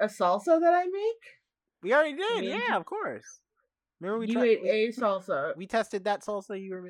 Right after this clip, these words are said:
Speaker 2: you were
Speaker 1: Oh,
Speaker 2: working
Speaker 1: yeah,
Speaker 2: on
Speaker 1: that's
Speaker 2: the time.
Speaker 1: right. My,
Speaker 2: Yeah.
Speaker 1: well, my sister and me were working on
Speaker 2: Mm-hmm.
Speaker 1: for a while, which was really fun.
Speaker 2: But,
Speaker 1: Yeah,
Speaker 2: you
Speaker 1: to
Speaker 2: know,
Speaker 1: put out, mm-hmm.
Speaker 2: uh, yeah, uh, so that's, that's just what, like, yeah, so it's not so much a stereotype thing, it's just these are the things that were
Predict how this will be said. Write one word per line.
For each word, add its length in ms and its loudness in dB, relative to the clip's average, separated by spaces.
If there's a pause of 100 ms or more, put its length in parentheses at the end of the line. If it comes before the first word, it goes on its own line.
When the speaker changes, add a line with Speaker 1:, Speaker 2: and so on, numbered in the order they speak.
Speaker 2:
you 140 -12
were 60 -2
Speaker 1:
Oh, 40 4
Speaker 2:
working 140 4
Speaker 1:
yeah, 80 4
Speaker 2:
on 60 0
Speaker 1:
that's 160 -2
Speaker 2:
the 60 -4
time. 80 6 (100)
Speaker 1:
right. 100 4
My, 100 4
Speaker 2:
Yeah. 60 4
Speaker 1:
well, 140 8
my 120 4
sister 380 -10
and 80 -12
me 100 -10
were 160 -4
working 300 -12
on 260 -14
Speaker 2:
Mm-hmm. 280 -16 (240)
Speaker 1:
for 120 -2
a 100 0
while, 400 -2 (260)
which 140 -2
was 140 2
really 240 2
fun. 320 0 (760)
Speaker 2:
But, 140 0
Speaker 1:
Yeah, 40 -2
Speaker 2:
you 60 -2
Speaker 1:
to 100 -2
Speaker 2:
know, 80 -8
Speaker 1:
put 100 -10
out, 300 -14
mm-hmm. 60 -12
Speaker 2:
uh, 300 -2 (300)
yeah, 360 -2
uh, 120 -6
so 200 -2
that's, 260 0
that's 220 2
just 180 -8
what, 260 0
like, 180 -2
yeah, 160 -8
so 120 -10
it's 80 -8
not 120 -6
so 60 -6
much 280 -8
a 80 -12
stereotype 680 -6
thing, 300 -10
it's 160 -12
just 240 -10 (400)
these 260 -8
are 100 0
the 120 -8
things 320 -10
that 160 -4
were 120 -8